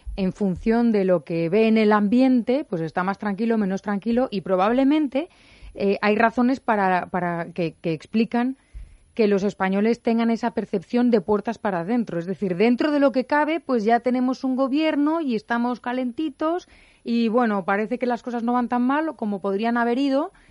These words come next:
si hubieran pasado otras cosas, ¿no? Es decir, la percepción es, es muy difícil de estudiar porque no depende solo de lo que sucede, sino de las alternativas peores de las que nos hemos librado. Y, y es posible que por esa, no estoy diciendo que sea así, pero es posible que tenga,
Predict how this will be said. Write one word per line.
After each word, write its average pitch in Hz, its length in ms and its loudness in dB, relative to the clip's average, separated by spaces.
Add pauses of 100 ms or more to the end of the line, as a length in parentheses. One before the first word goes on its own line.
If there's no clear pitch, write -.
(120)
si - 160 -6
hubieran 262 200 2
pasado 233 320 2
otras 196 300 -2
cosas, - 340 -12
¿no? 240 140 -8
Es 208 60 -8
decir, 208 260 -2 (240)
la 214 180 2
percepción 294 720 -2 (220)
es, 220 420 -2
es 220 180 0
muy 254 140 4
difícil 226 320 0
de 180 60 0
estudiar 226 500 2
porque 202 220 0
no 226 100 0
depende 262 320 0
solo 240 300 0
de 214 80 2
lo 202 100 0
que 190 100 -6
sucede, 220 440 -4
sino 208 260 -2
de 185 140 0
las 185 240 -2
alternativas 190 760 -4
peores 220 600 2 (440)
de 208 100 0
las 208 120 0
que 208 80 -6
nos 180 160 -4
hemos 214 240 0
librado. 175 480 0 (260)
Y, 196 220 -4
y 208 200 2
es 233 100 2
posible 233 520 2
que 175 120 -6
por 180 160 -6
esa, 180 320 -6
no 190 160 -2
estoy 233 180 -4
diciendo 214 320 -2
que 202 100 -6
sea 185 180 -4
así, 233 180 -6
pero 190 120 -4
es 175 100 -6
posible 233 380 -2
que 180 120 -6
tenga, 180 320 -6